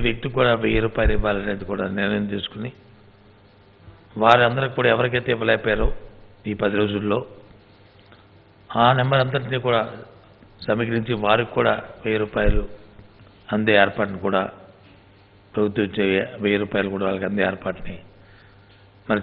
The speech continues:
చేయమని చెప్పని మరి వీడియో కాన్ఫరెన్స్‌లో మరి మ-, ప్రభుత్వ ఆదేశంగా ముఖ్యమంత్రి గారు చెప్పడం కూడా జిల్లా కలెక్టర్ గారు ఆదేశించారు. ఆ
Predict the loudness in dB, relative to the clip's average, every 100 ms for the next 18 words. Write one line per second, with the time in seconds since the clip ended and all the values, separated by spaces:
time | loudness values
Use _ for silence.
0 | 2 2 2 -2 -2 2 4 4 -2 -12
1 | -18 -20 -20 -20 -20 -20 -20 -20 -20 -20
2 | -20 -20 -20 -20 -20 -20 -20 -20 -20 -20
3 | -20 -20 -20 -20 -20 -20 -20 -10 -4 0
4 | 2 2 2 -2 -2 -6 -4 -6 -6 -12
5 | -20 -20 -20 -20 -20 -20 _ -8 -4 -2
6 | -2 -2 -2 -2 0 2 2 2 0 2
7 | 2 2 0 -4 -2 -2 -4 -8 -8 -10
8 | -8 -4 -4 -6 -14 -20 -20 -6 0 2
9 | 2 0 -2 -4 -2 0 -2 -4 -10 -16
10 | -16 -16 -20 -20 -20 -20 -20 -20 -20 -20
11 | -20 -20 -20 -8 -4